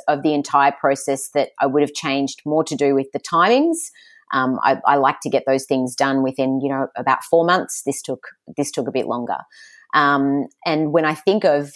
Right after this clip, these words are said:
when I think of, you know, part of that was actually during, during covid and part of it wasn't. Um, but I do often reflect on, if it was a covid scenario, how would it change? And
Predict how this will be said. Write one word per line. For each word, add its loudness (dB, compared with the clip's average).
when 0
I 2
think 0
of, 4
you -2
know, 2
part 4
of -6
that 4
was 0
actually 0
during, 0
during 0
covid 2
and -4
part 0
of -6
it -2
wasn't. -4
Um, 2
but 2
I 6
do 4
often 2
reflect 0
on, 2
if 0
it 0
was 0
a -4
covid 2
scenario, 0
how 0
would 0
it -4
change? -2
And -4